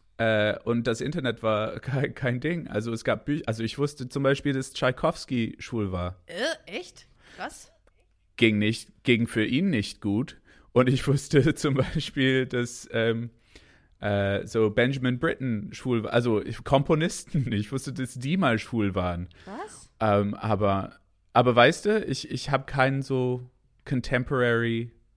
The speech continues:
Speaker 1: ich war auch so, wie, wie du am Anfang erwähnt hast, war ich, äh, Chorknabe so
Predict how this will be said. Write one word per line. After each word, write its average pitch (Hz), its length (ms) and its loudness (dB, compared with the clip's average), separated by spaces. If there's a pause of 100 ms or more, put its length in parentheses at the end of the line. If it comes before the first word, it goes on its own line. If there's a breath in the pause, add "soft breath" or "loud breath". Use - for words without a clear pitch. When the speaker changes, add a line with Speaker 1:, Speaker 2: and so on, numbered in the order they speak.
(800)
Speaker 1:
ich 117 120 -4
war 127 120 8
auch 147 140 4
so, 139 320 4
wie, 127 300 0
wie 127 100 0
du 123 160 2
am 113 140 2
Anfang 123 480 0
erwähnt 147 320 -2
hast, 131 260 -4
war 110 180 2
ich, 117 220 -4
äh, 110 180 0
Chorknabe 101 680 -2
so 107 240 -4